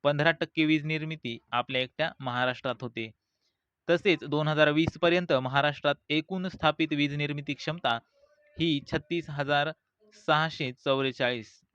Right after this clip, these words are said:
एवढी मेगावॅट एवढी होती. त्यामुळे पर्याय क्रमांक दोन हे आपलं या ठिकाणी योग्य उत्तर असणार आहे. पुढचा प्रश्न आहे, भारताकडे किती लांबीचे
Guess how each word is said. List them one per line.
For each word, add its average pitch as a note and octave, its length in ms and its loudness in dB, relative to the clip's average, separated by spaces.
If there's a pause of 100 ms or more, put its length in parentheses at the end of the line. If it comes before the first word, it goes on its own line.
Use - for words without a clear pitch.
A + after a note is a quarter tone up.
(240)
एवढी D3 420 0 (540)
मेगावॅट C3+ 580 2
एवढी C#3 260 -2
होती. A#2+ 400 -8 (2250)
त्यामुळे C#3+ 380 6
पर्याय B2+ 300 2
क्रमांक B2+ 400 -6
दोन C#3 260 0
हे C#3 160 0
आपलं C#3+ 280 0
या A#2+ 100 2
ठिकाणी A#2+ 420 -6
योग्य A#2+ 300 -4
उत्तर D3+ 260 -4
असणार A#2 320 -2
आहे. A2 320 -4 (3000)
पुढचा D3+ 260 8
प्रश्न F3+ 300 4
आहे, F3 260 8
भारताकडे D#3+ 720 6 (180)
किती F#3 280 -2
लांबीचे E3+ 520 6